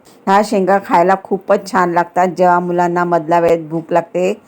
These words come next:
त्यावेळेस अशा शेंगा तुम्ही मुलांना वाफेवर फ्राय करून खायला देऊ शकता. खूपच टेस्टी लागतात आणि मुलं आवडीने खातात आणि त्यांच्या मग पोटामध्ये भाजीसुद्धा जाते. आणि जर कच्चं वाटलं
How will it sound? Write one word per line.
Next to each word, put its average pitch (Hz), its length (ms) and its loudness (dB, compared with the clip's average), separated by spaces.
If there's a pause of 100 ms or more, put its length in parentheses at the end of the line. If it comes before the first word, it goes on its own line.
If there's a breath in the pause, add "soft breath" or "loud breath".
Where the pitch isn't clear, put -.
(260 loud breath)
त्यावेळेस 185 380 2
अशा 175 260 0
शेंगा 180 280 0
तुम्ही 185 300 -2
मुलांना 175 540 0
वाफेवर 175 560 0 (460 soft breath)
फ्राय 180 240 4
करून 185 360 0
खायला 175 360 2
देऊ 170 300 0
शकता. 180 520 2 (460 soft breath)
खूपच 214 380 0 (100)
टेस्टी 196 360 0
लागतात 202 500 0
आणि 196 260 0
मुलं 185 300 2 (100)
आवडीने 170 520 0
खातात 175 380 0 (480 loud breath)
आणि 175 300 0
त्यांच्या 185 400 -2
मग 180 160 0
पोटामध्ये 170 640 -2
भाजीसुद्धा 170 760 -2
जाते. 180 420 0 (1600)
आणि 175 340 0
जर 208 140 0
कच्चं 208 400 -2
वाटलं 190 280 0